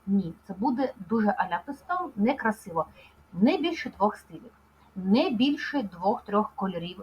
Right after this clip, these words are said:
шрифтів. Це буде занадто вже. От, зверніть увагу, вчительський аккаунт, якщо ви зареєструвалися як вчитель, платні шаблони стають для вас безкоштовними. Тобто раніше за ось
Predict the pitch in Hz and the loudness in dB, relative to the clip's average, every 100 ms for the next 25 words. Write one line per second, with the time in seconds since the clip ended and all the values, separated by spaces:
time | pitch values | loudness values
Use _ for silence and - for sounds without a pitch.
0 | - - 185 - - 151 - _ _ - | -8 -6 -8 -14 -16 -16 -16 _ _ -20
1 | _ - 220 226 208 165 196 226 208 165 | _ -2 2 2 2 4 6 8 6 4
2 | - - - - - - - _ - - | 2 -10 -20 -20 -20 -20 -20 _ -20 -20
3 | - - _ _ _ - - - - - | -20 -20 _ _ _ -10 -10 -12 -20 -20
4 | _ 196 247 359 415 381 285 262 240 262 | _ 0 2 2 2 10 12 12 8 -4
5 | - - - 339 - 262 - 240 226 - | -10 -20 -10 -6 -4 -4 -4 4 4 6
6 | 196 185 208 214 - 254 233 226 220 226 | 6 6 0 -4 -2 0 2 2 0 0
7 | 233 220 196 208 202 - - 190 196 220 | 4 4 4 -2 -6 -8 -12 -8 -6 -6
8 | - - - - - _ 220 285 269 202 | -10 -20 -20 -20 -20 _ 8 12 12 12
9 | 180 170 - 180 175 190 349 392 175 - | 4 -8 -2 -2 0 6 6 6 2 -4
10 | _ _ _ _ - 202 185 190 269 208 | _ _ _ _ -4 -2 0 0 -2 0
11 | 185 185 202 226 - _ _ _ _ 190 | 2 8 8 8 0 _ _ _ _ -6
12 | 180 262 - - 202 196 - - 170 156 | 0 0 -2 -10 -8 -8 -10 -4 -4 -4
13 | 156 156 - 294 - - - 160 - _ | -10 -16 0 6 8 6 -6 -12 -12 _
14 | _ _ _ 214 285 330 320 - 214 202 | _ _ _ 4 6 6 0 -2 -2 8
15 | 262 - - 262 | 10 10 6 -4